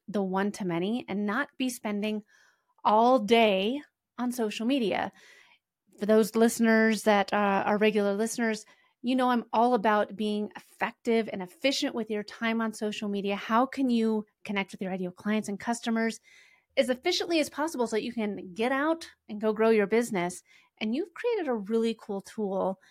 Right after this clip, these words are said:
that is helping people do that. So before we get into what this amazing tool is,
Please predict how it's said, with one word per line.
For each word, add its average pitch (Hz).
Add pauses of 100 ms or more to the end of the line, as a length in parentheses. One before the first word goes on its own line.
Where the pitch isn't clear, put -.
(140)
that 196
is 196 (100)
helping 294
people 180
do 226
that. 185
So 262 (640)
before 277
we 415
get 381
into 320
what 269
this 254
amazing 214
tool 214
is, 196